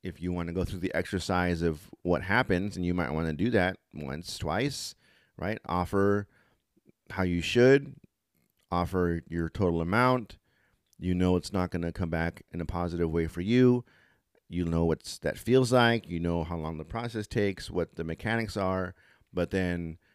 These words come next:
you know, then you should get a pretty good feeling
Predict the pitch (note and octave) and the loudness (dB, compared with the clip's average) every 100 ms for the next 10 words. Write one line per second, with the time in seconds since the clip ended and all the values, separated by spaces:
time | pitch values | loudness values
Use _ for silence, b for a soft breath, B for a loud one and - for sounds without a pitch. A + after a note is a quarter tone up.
0 | b _ - E2+ D#2 D#2 - _ - F#2+ | b _ -10 -6 -4 -6 -10 _ -6 -2
1 | G2 F#2 F#2 F#2 F2+ - F#2 F2 F2 - | 0 -2 -2 0 0 0 0 0 -2 -2
2 | G2+ F#2+ E2 G#2 | -2 0 -2 -4